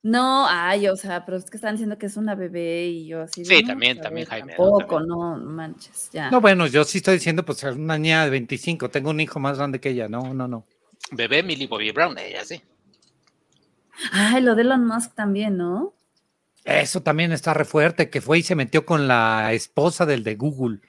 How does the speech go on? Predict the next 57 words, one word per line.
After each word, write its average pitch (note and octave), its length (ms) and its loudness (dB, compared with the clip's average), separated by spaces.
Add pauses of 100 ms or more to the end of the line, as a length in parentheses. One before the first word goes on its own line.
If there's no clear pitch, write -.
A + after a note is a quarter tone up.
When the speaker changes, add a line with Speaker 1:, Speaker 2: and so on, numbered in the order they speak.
(720)
Speaker 2:
Oh, D#3 520 -8
<laughs> - 840 -12
Speaker 3:
Ya G#3 160 6
que A#3 140 4
dice E3+ 260 2
Speaker 2:
no C#3 60 -2
Speaker 3:
que, D3+ 120 6
Speaker 2:
sé. - 120 6
Speaker 3:
que D3+ 140 4
no D#3+ 100 6
es - 100 6
Speaker 1:
Pero - 100 8
aparte - 0 -
el D3+ 80 8
güey - 40 -
Speaker 3:
cierto, - 160 0
Speaker 1:
está - 100 6
Speaker 3:
obviamente D4 340 4
es D4+ 100 2
Speaker 1:
horrible. G3 420 0 (300)
El C4+ 100 2
güey F#3+ 80 4
Speaker 3:
ya A#3+ 80 10
Speaker 1:
es C#4 40 8
Speaker 3:
lo C#4 100 8
vieron A3 260 8
Speaker 1:
horrible, G3 120 6
Speaker 3:
en F#3+ 60 4
Speaker 1:
digo, G#3+ 40 4
Speaker 3:
unas G3+ 260 4
Speaker 1:
sabemos - 160 -4
que F3 60 2
es B3 60 4
Speaker 3:
fotos G3+ 160 4
que E3+ 120 2
se G#3+ 60 0
Speaker 1:
millonario. B2 100 2
Speaker 3:
pare-, C#3+ 280 6
que D3+ 100 0
se D3 160 0
parece D3+ 360 4
a D#3+ 60 4
su C3 180 -4
pick-up, C#3+ 560 2 (180)
¿no? F3 240 0
Que D#3+ 100 -2
tiene D#3+ 300 0
la C#3+ 120 2
forma D3+ 280 4
de C#3 80 6
su B3+ 160 4
Speaker 1:
No. D4+ 60 -2
Speaker 3:
pick-up, D3 440 0
todo. D#3 260 0
Speaker 1:
A A3 120 4
Speaker 2:
No. A3+ 60 4
Speaker 1:
ver. F4+ 260 4